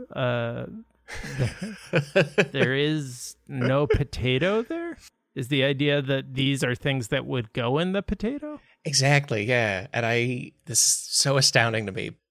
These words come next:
Speaker 2: Uh, and our main sources are P B S American Experience and the National Toy Hall of Fame. In nineteen forty-nine,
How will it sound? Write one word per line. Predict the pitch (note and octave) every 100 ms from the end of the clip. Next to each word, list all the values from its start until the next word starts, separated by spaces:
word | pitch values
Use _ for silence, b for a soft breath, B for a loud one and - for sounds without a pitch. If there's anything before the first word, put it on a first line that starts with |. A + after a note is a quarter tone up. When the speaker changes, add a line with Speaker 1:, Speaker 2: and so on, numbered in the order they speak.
| -
Speaker 2:
Uh, | G#2
and | G2 -
our |
main | A2+ A#2+
sources | A#2+ A#2+ - -
are | G2+
P | C3
B | A2
S | G#2 G#2
American | G2+ G2 F#2 G2+
Experience | - G#2+ G2 F#2+
and | G2
the | G2
National | G2 G#2 G#2
Toy | - G2+
Hall | G2 G2
of |
Fame. | - G2+ F2+ D2+ B2 _ _
In | - A2+ G#2
nineteen | A2 D3 C#3+ D3
forty-nine, | C#3 C3 A#2+ A2 G2+ G2 F#2+ F2+